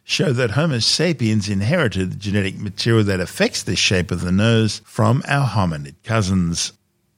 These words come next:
The research suggests that a gene which leads to a taller nose may have been a product of natural selection in ancient humans adapted to colder climates after leaving Africa.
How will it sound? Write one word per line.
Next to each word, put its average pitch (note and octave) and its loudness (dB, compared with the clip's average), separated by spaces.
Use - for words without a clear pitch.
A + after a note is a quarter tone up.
The A#2 2
research A2 2
suggests G#2+ 0
that A#2+ 0
a A#2 2
gene F#2+ 0
which G2 -4
leads G#2 0
to G2+ 0
a F2 -6
taller F#2+ 2
nose A2+ 2
may C#3 0
have E3 -2
been C3 0
a - -10
product C3 0
of F#2 2
natural A#2 0
selection G#2+ 0
in G2+ 0
ancient G#2 -2
humans B2+ 0
adapted C#3 -2
to F#3+ 0
colder G#2 0
climates F2+ -2
after B2 0
leaving E2+ -4
Africa. G#2 -2